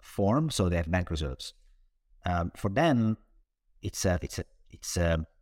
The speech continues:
really their balance sheet shrinks. That's the problem here for the banking system. The, the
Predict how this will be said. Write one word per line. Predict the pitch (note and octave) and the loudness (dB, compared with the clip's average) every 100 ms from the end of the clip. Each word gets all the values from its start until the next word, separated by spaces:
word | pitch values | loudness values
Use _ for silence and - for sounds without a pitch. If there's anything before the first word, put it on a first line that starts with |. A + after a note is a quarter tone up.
| _ - _ _ - | _ -20 _ _ -2
really | A#2+ A#2+ | 2 4
their | F#2+ | 2
balance | E2+ F2 G#2+ A2 G2 | 0 2 4 4 2
sheet | - F2 - | 0 -4 -6
shrinks. | - F#2+ D2 C#2 - | -4 0 0 -2 -6
That's | - F#2 - | -4 -4 -4
the | - | -8
problem | - F2 D2+ D2 | 0 2 2 -2
here | D2 | -4
for | - | -4
the | - | -6
banking | D2+ C#2+ - C#2 | -4 -4 -4 -10
system. | - - - - | -10 -12 -16 -16
The, | D#2 - _ - | -16 -18 _ -14
the | D#2 D#2 D2+ | -10 -6 -8